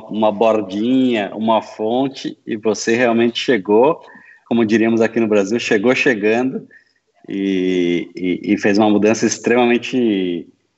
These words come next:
é, impactante e, cara, eu achei super assertiva, cara, disruptiva ali, porque realmente foi um, um choque quando a gente viu. E eu queria que você contasse um pouco da onde veio esse,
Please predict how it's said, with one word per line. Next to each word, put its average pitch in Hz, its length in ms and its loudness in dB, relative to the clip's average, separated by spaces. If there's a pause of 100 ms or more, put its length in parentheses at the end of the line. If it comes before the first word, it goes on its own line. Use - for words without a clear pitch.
(180)
é, 92 160 0
impactante 110 1080 -2
e, 98 680 -2
cara, 92 260 2
eu 87 120 0
achei 98 340 -2
super 127 440 0
assertiva, 113 680 -2
cara, 107 200 -6
disruptiva 101 720 -6
ali, 95 180 0
porque - 240 -10
realmente 95 380 -2
foi 104 240 2
um, 107 160 0 (120)
um 101 140 -2
choque 107 460 0
quando 101 180 -4
a 95 60 -2
gente 92 260 -8
viu. 95 400 0 (640)
E - 60 -2
eu 107 80 0
queria 123 160 0
que 120 60 -8
você 156 100 -2
contasse 147 420 0
um 160 80 0
pouco 156 460 -4
da 120 180 0
onde 147 320 0
veio 127 480 -2
esse, 104 380 -8